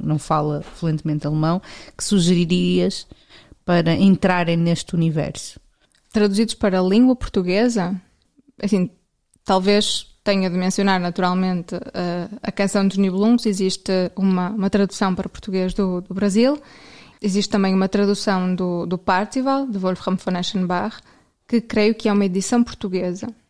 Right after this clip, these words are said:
Speaker 2: Portanto, eu diria que são, na verdade, só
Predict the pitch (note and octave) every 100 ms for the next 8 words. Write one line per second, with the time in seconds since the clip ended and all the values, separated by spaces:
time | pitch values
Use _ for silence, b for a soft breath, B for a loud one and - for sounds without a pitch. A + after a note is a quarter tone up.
0 | - F#3+ - G3+ G3+ G3+ G3 G3 F#3+ F3+
1 | G#3 G#3 G#3 G3+ - G#3+ G#3+ G3 - _
2 | G3+ G3 F#3+ F#3+ F#3+ G3 G3 - A3+ A#3
3 | A#3+